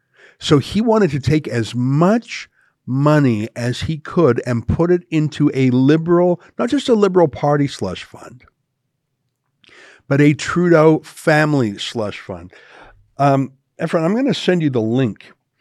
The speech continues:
'cause people are probably saying, "Nah, that can't be." They can't literally have in there a rule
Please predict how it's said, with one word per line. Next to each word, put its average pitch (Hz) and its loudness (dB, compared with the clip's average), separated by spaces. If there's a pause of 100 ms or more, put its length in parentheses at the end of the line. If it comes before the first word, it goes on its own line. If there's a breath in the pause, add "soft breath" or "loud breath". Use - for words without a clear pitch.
(180)
'cause 165 -2
people 269 0
are 175 4
probably 143 2
saying, 113 -4 (480)
"Nah, 95 -6
that 139 -2
can't - -2
be." - -18 (920)
They 147 4
can't 175 0
literally 123 4 (500)
have 135 -2
in 135 -2
there 95 -8 (1160)
a 127 -4
rule 120 2